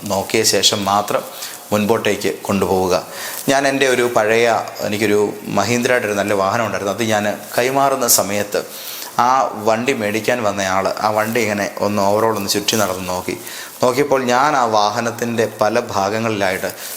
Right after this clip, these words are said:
പെർമനന്റ് മാർക്കർ പെൻ കൊണ്ട് ദൈവവചനങ്ങൾ എഴുതിയിരിക്കുന്നത് അദ്ദേഹം കണ്ടു. അപ്പോൾ അദ്ദേഹം എന്നോട് പറഞ്ഞു, "പാസ്റ്ററെ, ഞാൻ ഈ വണ്ടി അങ്ങയുടെ കയ്യിൽ നിന്ന് മേടിക്കാൻ ആഗ്രഹിക്കുന്നു, എനിക്കിത് ഇനിയും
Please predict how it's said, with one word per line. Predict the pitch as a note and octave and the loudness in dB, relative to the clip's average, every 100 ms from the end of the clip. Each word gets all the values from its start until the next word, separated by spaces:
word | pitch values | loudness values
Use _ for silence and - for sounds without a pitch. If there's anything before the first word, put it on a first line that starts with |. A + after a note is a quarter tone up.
| - - | -2 2
പെർമനന്റ് | A#2+ C3 C#3 C#3+ C#3+ C#3 | 2 4 2 2 0 -2
മാർക്കർ | G#2+ G2+ G2+ - G#2+ | 0 2 2 0 -2
പെൻ | - G2+ G#2 | -2 -4 -2
കൊണ്ട് | G#2 F#2+ F#2+ - - - - - | -2 -2 -4 -6 -12 -16 -16 0
ദൈവവചനങ്ങൾ | A2+ B2+ C#3 C#3 C#3 C#3 C3 G#2 | 2 4 4 4 2 2 0 0
എഴുതിയിരിക്കുന്നത് | G#2 A2+ G#2 F#2 G2 F#2+ | 2 0 -2 -6 -4 -2
അദ്ദേഹം | F#2+ G2+ | -2 -2
കണ്ടു. | F#2 F2 - | -4 -4 -6
അപ്പോൾ | F2 A2+ | -2 0
അദ്ദേഹം | G#2 A2+ B2 | 0 0 0
എന്നോട് | G#2+ | 0
പറഞ്ഞു, | G2 G2 | 0 -2
"പാസ്റ്ററെ, | G#2+ G2+ - G#2 G2+ - - - - - - - | -2 0 0 0 -4 -10 -16 -16 -16 -16 -14 -2
ഞാൻ | C3 C#3 C#3+ | 2 2 2
ഈ | |
വണ്ടി | B2 A#2 B2 B2+ | 2 0 2 0
അങ്ങയുടെ | A2 A2+ A2+ | 2 0 0
കയ്യിൽ | A2 G#2 | 0 0
നിന്ന് | G#2+ G#2+ | -2 -2
മേടിക്കാൻ | G#2 G#2 A2 A2 A2 A2 G2+ - - - - - - | 0 0 -2 0 0 0 -4 -12 -18 -20 -18 -16 -2
ആഗ്രഹിക്കുന്നു, | G2+ G#2+ A2+ A2+ A2+ G2+ G#2 F#2+ | 2 2 0 0 0 0 0 0
എനിക്കിത് | G2+ A2 A2 G2+ | 0 0 0 0
ഇനിയും | G2+ G2+ G2 F2 F#2 | 0 0 -2 -6 -10